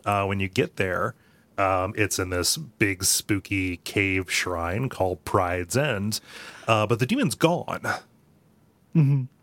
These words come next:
Speaker 2: Yeah,
Speaker 1: Um,
Speaker 2: but who's there? But, uh, the keeper
Speaker 1: Yep, Maratheri,
Speaker 2: shows
Speaker 1: what up?
Speaker 2: up. <laughs> Yep, uh, she's there. She's the one who unbound the demon. Uh, 'cause its plan was to have Meryl complete the mirror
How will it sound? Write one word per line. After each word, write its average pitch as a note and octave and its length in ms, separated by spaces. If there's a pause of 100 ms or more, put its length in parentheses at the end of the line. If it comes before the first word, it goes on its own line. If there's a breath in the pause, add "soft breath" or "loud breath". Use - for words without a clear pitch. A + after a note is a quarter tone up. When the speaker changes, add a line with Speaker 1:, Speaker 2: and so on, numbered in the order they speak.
(520 soft breath)
Speaker 2:
Yeah, G2 260
Speaker 1:
Um, F#2 100
Speaker 2:
but E3 180
who's D#3+ 260
there? G3 400 (100)
But, F3 300
uh, F#3+ 300
the F#3 120
keeper G3 420
Speaker 1:
Yep, C#4 220
Maratheri, B3+ 540
Speaker 2:
shows E3+ 100
Speaker 1:
what F3 140
up? D3+ 220 (180)
Speaker 2:
up. - 80
<laughs> - 80 (680 loud breath)
Yep, G3+ 240 (220)
uh, D#3+ 220
she's B3+ 280
there. D#3 320 (200)
She's B3 280
the F#3 60
one D#3+ 120
who C#3+ 120
unbound C3 340
the C3 60
demon. C#3 400 (760 loud breath)
Uh, C#3 260
'cause D3+ 140
its C#3+ 120
plan A#3+ 360
was D#3+ 100
to C#3 80
have C#3+ 100
Meryl C#3+ 280
complete C#3 260
the C#3 80
mirror G3+ 400